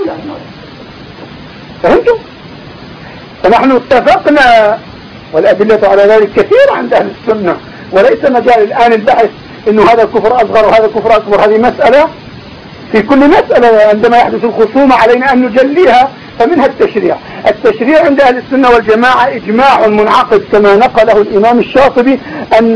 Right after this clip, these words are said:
مطلق التشريع كفر. كفر ماذا؟ أكبر. مطلق التشريع. واحد قال للناس: "أشرع لكم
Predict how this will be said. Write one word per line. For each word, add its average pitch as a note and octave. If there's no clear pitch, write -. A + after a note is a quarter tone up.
مطلق C#4
التشريع C4
كفر. -
كفر F#3+
ماذا؟ G#3
أكبر. -
مطلق C4+
التشريع. C#3+
واحد C4
قال C4+
للناس: C#4
"أشرع B3+
لكم A#3